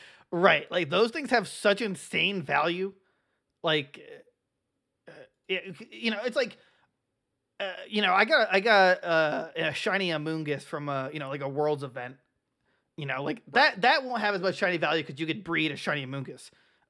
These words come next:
Speaker 1: Eternatus
Speaker 2: Right.
Speaker 1: is literally shiny locked.
Speaker 2: Yeah.
Speaker 1: N-, un-, now, granted, uh, I mean, <sighs> I'm not sure. I, I guess it's just considered a legendary, right? But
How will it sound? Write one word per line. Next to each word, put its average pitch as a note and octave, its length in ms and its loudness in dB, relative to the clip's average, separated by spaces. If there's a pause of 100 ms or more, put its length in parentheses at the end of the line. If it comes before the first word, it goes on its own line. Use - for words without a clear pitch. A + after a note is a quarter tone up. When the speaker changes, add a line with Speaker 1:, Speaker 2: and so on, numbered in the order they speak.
Speaker 1:
Eternatus C4+ 600 0
Speaker 2:
Right. - 80 -20
Speaker 1:
is F3+ 160 2
literally G#3 520 -2
shiny G#3+ 400 0
locked. - 420 -8 (880)
Speaker 2:
Yeah. C#3 240 -4
Speaker 1:
N-, G3+ 120 -10 (480)
un-, A3+ 300 -2
now, A#3 220 -4
granted, B3 460 -2 (420)
uh, D#3 340 -4
I D#3 60 -8
mean, D3 320 -12 (120)
<sighs> - 920 -20
I'm A#3 80 -6
not G#4 140 -4
sure. - 200 -10
I, F#3 200 -6
I E3 80 -8
guess B3+ 180 -2
it's F3+ 120 -12
just F#3+ 140 -8
considered D#3 260 -8
a - 80 -16
legendary, B2+ 420 -10
right? C3 300 -8
But C#3 280 -4